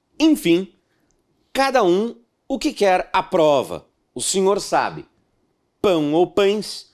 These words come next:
é questão de opiniões. O sertão está em toda parte. Primeiro parágrafo só. É só o primeiro parágrafo do texto e você já se vê perdido num mar da linguagem.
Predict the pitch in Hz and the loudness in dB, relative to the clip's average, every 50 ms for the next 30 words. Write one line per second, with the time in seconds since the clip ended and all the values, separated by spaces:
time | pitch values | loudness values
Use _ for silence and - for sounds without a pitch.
0 | _ _ _ _ - 185 - - 220 202 - - - - 190 180 180 180 160 185 | _ _ _ _ -10 -10 -6 -4 -2 -2 -2 -4 -4 -2 0 0 0 0 0 -2
1 | 165 - 190 190 185 147 127 123 113 95 82 - - - - - _ _ _ _ | -2 -2 -2 0 2 2 2 2 0 -4 -6 -10 -12 -12 -14 -16 _ _ _ _
2 | _ _ _ _ _ _ _ _ 185 160 - - 202 160 - - 143 139 135 131 | _ _ _ _ _ _ _ _ -10 -6 -2 0 0 0 0 -2 -2 -2 -2 -6
3 | - 131 127 120 120 135 127 117 - - 95 82 80 80 _ - - - _ _ | -12 -14 -14 -12 -14 -14 -14 -14 -12 -12 -12 -12 -12 -16 _ -20 -20 -20 _ _
4 | _ _ _ _ _ 110 113 104 120 170 185 175 - 165 147 120 107 107 85 - | _ _ _ _ _ -18 -16 -12 -12 -12 -12 -12 -14 -16 -16 -12 -12 -14 -14 -14
5 | - - - - - - _ _ _ _ _ _ _ _ _ _ _ _ _ _ | -18 -20 -20 -20 -20 -20 _ _ _ _ _ _ _ _ _ _ _ _ _ _
6 | _ _ _ _ _ _ _ _ _ _ _ - - - - - - 240 294 302 | _ _ _ _ _ _ _ _ _ _ _ -18 -16 -12 -10 -6 -4 -4 -4 -4
7 | - 285 233 202 190 233 294 320 311 311 - 226 180 175 196 226 214 196 160 151 | -6 -6 -4 -4 -2 -2 -2 -2 -4 -4 -4 -4 -4 -4 -6 -6 -8 -8 -10 -10
8 | - 135 113 - - 143 147 175 175 - - 202 196 - _ _ _ _ _ _ | -12 -14 -14 -10 -6 -4 -6 -6 -6 -8 -14 -18 -20 -20 _ _ _ _ _ _
9 | _ _ _ _ - 156 156 185 180 180 202 196 208 214 - - 214 202 160 127 | _ _ _ _ -12 -6 -4 -4 0 0 0 0 0 -4 -4 -6 -6 -6 -2 0
10 | 170 202 196 - 247 220 214 170 139 113 110 143 196 175 196 202 190 196 190 180 | 0 0 2 0 0 0 0 0 -2 -4 -4 -6 -4 -4 -2 -2 -2 -2 -2 -2
11 | 165 160 165 180 208 226 226 214 - _ _ _ _ _ _ _ _ _ _ _ | -2 -4 -4 -4 -6 -8 -10 -12 -16 _ _ _ _ _ _ _ _ _ _ _
12 | _ - 190 190 208 208 190 175 165 147 120 - 85 | _ -16 -14 -12 -12 -10 -8 -6 -6 -6 -8 -10 -16